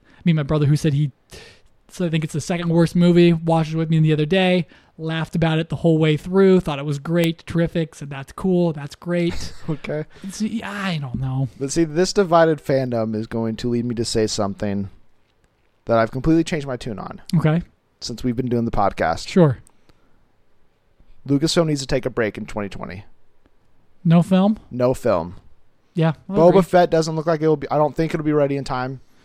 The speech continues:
Speaker 2: Obi-Wan,
Speaker 1: Don't have
Speaker 2: definitely
Speaker 1: a
Speaker 2: doesn't look like
Speaker 1: script.
Speaker 2: it's gonna be ready in time. And Benioff and Weiss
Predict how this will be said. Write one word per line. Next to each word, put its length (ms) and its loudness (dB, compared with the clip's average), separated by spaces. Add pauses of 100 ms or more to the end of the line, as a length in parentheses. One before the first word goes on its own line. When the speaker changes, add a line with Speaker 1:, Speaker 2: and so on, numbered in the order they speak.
(480)
Speaker 2:
Obi-Wan, 640 2
Speaker 1:
Don't 20 -20
have 800 -20 (220)
Speaker 2:
definitely 120 6
Speaker 1:
a 40 4
Speaker 2:
doesn't 180 4
look 100 6
like 100 4
Speaker 1:
script. 60 -4
Speaker 2:
it's 80 -2
gonna 180 0
be 100 2
ready 220 4
in 100 0
time. 400 0 (380)
And 420 0 (200)
Benioff 300 2
and 100 -4
Weiss 460 2